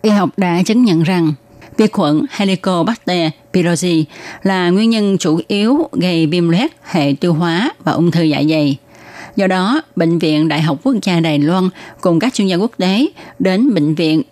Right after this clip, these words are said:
cử hành hội nghị đồng thuận về dự phòng ung thư dạ dày toàn cầu, đồng thời định ra ba mươi mốt dự phòng và điều trị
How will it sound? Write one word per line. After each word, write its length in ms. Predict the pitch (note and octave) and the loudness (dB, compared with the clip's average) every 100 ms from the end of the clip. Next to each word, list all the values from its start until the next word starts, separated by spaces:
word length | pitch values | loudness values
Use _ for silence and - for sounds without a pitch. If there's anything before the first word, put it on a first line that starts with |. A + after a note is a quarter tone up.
| - | -2
cử 180 | E3 | 0
hành 260 | G#3 G#3 D#3 | 0 0 0
hội 220 | C3+ D#3 | 0 0
nghị 260 | D#3 D#3+ D3 | 2 2 0
đồng 240 | D#3+ D3+ | 2 0
thuận 280 | D3 D#3 D#3 - - - - | 0 0 0 -2 -14 -16 -4
về 220 | F3+ E3+ | 0 0
dự 160 | E3 E3 | 0 0
phòng 260 | F#3+ D#3 D3 | 0 0 0
ung 200 | F#3+ F3+ | 0 0
thư 140 | F3+ | 0
dạ 180 | F3 D#3 D#3 | 0 0 0
dày 140 | D3+ | 0
toàn 220 | D3+ D3 | 0 0
cầu, 360 | C#3+ D#3+ D3+ C#3+ - - - - | 0 0 0 -2 -8 -20 -20 -6
đồng 160 | F#3 E3+ | -2 0
thời 320 | F#3 E3+ D#3 - - | 0 0 -2 -4 -4
định 240 | E3 E3 | 0 0
ra 400 | F3 G#3+ F#3+ E3+ - | 0 0 0 -2 -2
ba 220 | F#3 F3 | 0 0
mươi 120 | F3+ | 2
mốt 180 | F3 D3+ D#3+ | 2 0 0
dự 140 | D#3 | -2
phòng 340 | - F3+ D#3+ C#3 _ - | -2 -2 0 -4 _ -2
và 120 | E3+ | 0
điều 140 | E3 | 0
trị 340 | - D3+ D#3 | 0 0 0